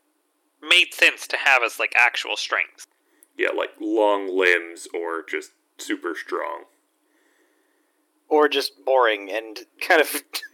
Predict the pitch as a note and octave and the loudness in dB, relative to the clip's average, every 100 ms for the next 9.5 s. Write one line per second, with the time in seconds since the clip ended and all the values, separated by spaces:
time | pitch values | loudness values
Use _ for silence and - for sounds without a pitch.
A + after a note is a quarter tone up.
0 | - C#3+ D#3+ D3 - D3 C3 B2+ B2 A2 | -6 -4 -4 -6 -2 0 0 -6 -6 -10
1 | G#2+ - - _ _ _ _ - - E3+ | -10 -14 -20 _ _ _ _ -16 -2 0
2 | D#3+ - F3 E3+ D#3+ D#3 D#3+ D#3 D#3 C#3 | 2 2 2 2 0 -2 2 6 6 4
3 | C#3 C#3+ C#3+ - - - B2+ C3 C3+ C3 | -4 -2 0 0 -2 -2 -2 -2 0 2
4 | - F#3 D3+ B2+ C#3+ - - _ - C#3 | 4 4 4 2 0 -2 -14 _ 0 0
5 | - F#3 - - B2 - B2+ D#3 D3+ B2 | 2 0 0 2 4 2 0 0 2 0
6 | B2 A2+ G#2+ G2+ G2+ G2+ G2 G2 - _ | -2 -4 -4 -4 -6 -12 -12 -14 -16 _
7 | _ - - - _ _ _ _ _ _ | _ -4 -4 -4 _ _ _ _ _ _
8 | _ _ _ _ _ - - - D3 D3 | _ _ _ _ _ -16 -10 2 6 6
9 | C#3+ D3 C3+ - | 4 0 0 -6